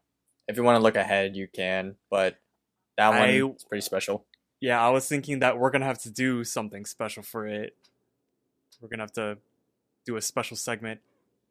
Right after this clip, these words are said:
Speaker 1: We'll, we'll fi-, we'll figure it out.
Speaker 2: I'm not sure if you guys could hear it, but it sounds like there's a warfare going on, or, like, outside of my window. There's, like,
Speaker 1: Good.
Speaker 2: it sounds like a helicopter outside.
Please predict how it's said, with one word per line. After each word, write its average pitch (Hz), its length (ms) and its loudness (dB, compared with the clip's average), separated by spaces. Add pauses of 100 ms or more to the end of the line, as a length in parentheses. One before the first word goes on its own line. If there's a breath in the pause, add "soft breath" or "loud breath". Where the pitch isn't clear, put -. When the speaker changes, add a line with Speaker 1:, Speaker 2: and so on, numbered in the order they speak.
(300)
Speaker 1:
We'll, 156 180 4
we'll 131 220 6
fi-, - 280 -4
we'll 117 140 0
figure 78 220 -12
it - 80 -16
out. 78 180 -16 (1040)
Speaker 2:
I'm 214 100 -4
not 339 120 -4
sure 208 160 0
if 160 100 -10
you 143 100 0
guys 131 200 0
could 110 120 -10
hear 127 200 -2
it, 123 80 -4
but 123 100 -4
it 117 40 -12
sounds 196 240 -8
like 151 100 -10
there's 123 160 -4
a 117 60 -8
warfare 110 1000 -2
going 107 300 -6
on, 107 320 -8
or, 110 300 -8 (100)
like, 107 260 -10
outside 113 480 -2
of 107 60 -6
my 101 240 -8
window. 107 540 -8 (1500)
There's, 127 220 -4
like, 117 100 2
Speaker 1:
Good. 156 120 2
Speaker 2:
it - 60 -6 (360 soft breath)
sounds 202 160 -4
like - 80 -2
a 110 60 -2
helicopter 107 840 -8
outside. 113 460 -10